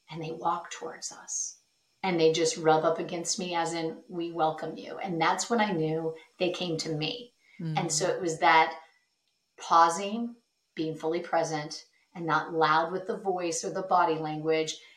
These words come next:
Speaker 1: and showing up in a natural, beautiful way. And so that's why I'd say goat whisperer, because I can tune in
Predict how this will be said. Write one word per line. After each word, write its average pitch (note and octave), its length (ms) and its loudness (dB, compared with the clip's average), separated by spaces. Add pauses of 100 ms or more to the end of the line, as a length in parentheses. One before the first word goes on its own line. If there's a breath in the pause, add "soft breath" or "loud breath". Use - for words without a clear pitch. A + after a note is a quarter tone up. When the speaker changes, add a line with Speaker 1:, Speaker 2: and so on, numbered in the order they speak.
(160 loud breath)
Speaker 1:
and E3 160 -6
showing D#3 460 -2
up D3 180 -2
in D3+ 120 -2
a D3 80 -4
natural, D3+ 420 -4
beautiful D#3 420 -6
way. - 260 -8 (400)
And D#3+ 360 0 (260 loud breath)
so - 220 -4
that's G3 280 8
why F#3+ 160 8
I'd E3 120 2
say E3+ 160 -4
goat F3 300 -4
whisperer, F3+ 360 -6
because E3 360 -6
I F3 160 -4
can G#3 160 -6
tune G3 240 -8
in E3 300 -4